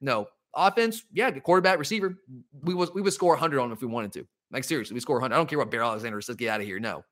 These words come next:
Terrible. Awful. Don't deserve to be on the same field. Who else we got? Florida Sta-, Florida State is interesting.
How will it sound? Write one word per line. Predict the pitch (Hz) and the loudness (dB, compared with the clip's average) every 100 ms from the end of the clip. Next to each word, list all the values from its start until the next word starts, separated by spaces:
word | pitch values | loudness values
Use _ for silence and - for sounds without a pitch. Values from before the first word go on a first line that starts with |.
| _ | _
Terrible. | 139 98 - - _ | -4 -4 -8 -20 _
Awful. | 127 123 - - | 4 4 0 -6
Don't | 123 | -4
deserve | 127 117 123 | -4 -4 -4
to | |
be | 117 | -4
on | |
the | |
same | 110 104 | -4 -6
field. | 98 104 - _ _ - - - _ | -6 -8 -8 _ _ -20 -20 -20 _
Who | 156 | 4
else | 143 | 6
we | 131 | 4
got? | 117 104 | 2 6
Florida | 202 196 | 8 8
Sta-, | - | 4
Florida | - 226 | 10 10
State | 233 220 156 | 12 8 8
is | 147 | 4
interesting. | 156 143 123 71 | 2 2 -4 -8